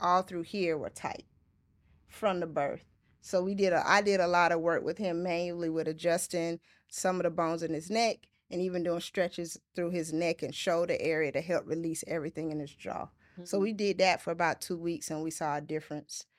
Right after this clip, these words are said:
Speaker 1: with his, um, how he latched, and he was not tearing my nipples up 'cause he was having a, a good old time doing that.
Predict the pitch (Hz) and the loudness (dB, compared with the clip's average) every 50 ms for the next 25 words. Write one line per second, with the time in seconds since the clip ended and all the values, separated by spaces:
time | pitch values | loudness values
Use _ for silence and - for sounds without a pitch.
0 | _ _ _ _ _ - 151 165 170 170 165 - - 196 160 160 156 - - - | _ _ _ _ _ -8 -6 -4 -2 -2 -2 -2 -2 -2 -2 -2 -4 -6 -8 -6
1 | 156 156 156 147 143 147 156 - 196 175 180 185 202 180 170 175 175 180 180 180 | -6 -4 -4 -4 -6 -6 0 4 4 4 4 4 0 -2 -2 0 0 2 0 0
2 | - - - - - - 175 160 196 196 185 156 - - 147 170 180 220 254 - | -2 -4 -8 -8 -6 -4 -4 -4 -4 -4 -4 -4 -4 -4 -2 -2 0 0 -2 -2
3 | - - 285 254 254 254 254 254 247 254 247 240 240 - 226 208 226 226 220 - | -2 -2 -2 0 0 0 0 0 0 0 -2 -2 -4 -6 -6 -4 -2 -2 -2 -4
4 | - _ _ - 202 185 - - 226 214 214 196 196 190 - 220 202 185 170 175 | -6 _ _ -8 -8 -8 -8 -8 -10 -8 -6 -6 -8 -6 -6 -4 -4 -4 -4 -6
5 | 170 175 175 _ _ - - 185 180 202 208 202 175 156 - - 180 156 156 160 | -10 -10 -12 _ _ -10 -8 -4 -2 -2 -2 -2 -2 -4 -6 -8 -8 -6 -6 -6
6 | 160 156 160 160 156 147 123 71 65 - | -6 -4 -4 -6 -6 -6 -10 -10 -12 -14